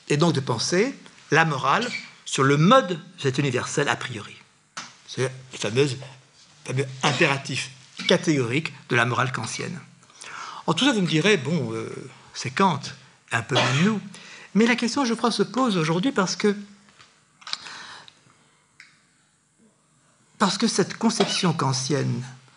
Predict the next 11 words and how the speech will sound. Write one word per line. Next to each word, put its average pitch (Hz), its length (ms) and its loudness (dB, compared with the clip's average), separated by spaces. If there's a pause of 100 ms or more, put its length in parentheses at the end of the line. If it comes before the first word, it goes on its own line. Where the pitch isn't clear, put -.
(440)
d'une 190 200 6
morale 156 540 4 (1080)
relevant 170 400 4
donc 160 320 0 (640)
d'une 147 140 2
nécessité 156 340 2
de 127 80 0
principe, 147 400 -2
d'un 151 160 4
universel 143 680 0 (480)
logique, 156 640 -2